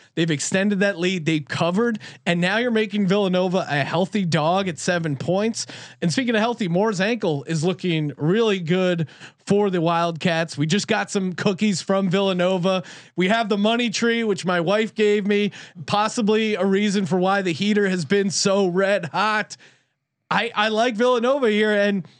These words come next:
again, Baylor, this feels like maybe this is when things fall apart for this Baylor team. And Wisconsin definitely had some moments where they, they maybe could have won that game or, or possibly pulled ahead.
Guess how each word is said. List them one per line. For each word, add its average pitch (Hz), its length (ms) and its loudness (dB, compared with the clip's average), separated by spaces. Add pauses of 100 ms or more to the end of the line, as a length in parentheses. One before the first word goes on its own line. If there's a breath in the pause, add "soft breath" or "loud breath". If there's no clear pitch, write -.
(280 loud breath)
again, 214 440 0
Baylor, 233 500 2
this 202 300 -2
feels 233 280 0
like 214 160 -2
maybe 196 640 0 (260 soft breath)
this 202 260 0
is 185 140 0
when 185 280 0
things 180 280 -2
fall 175 280 0
apart 156 360 -2
for 170 200 0
this 147 240 -2
Baylor 139 340 0
team. 165 240 -2
And 202 100 2
Wisconsin 226 800 0 (280 loud breath)
definitely 247 300 0
had 254 160 0
some 220 120 -2
moments 226 340 0
where 196 420 0 (380 soft breath)
they, 180 180 0 (140)
they 170 180 0
maybe 202 340 0
could 214 180 0
have 185 220 0
won 196 400 0
that 190 200 -2
game 196 360 0
or, 170 120 2
or 165 280 0
possibly 190 480 0
pulled 175 240 -2
ahead. 170 440 0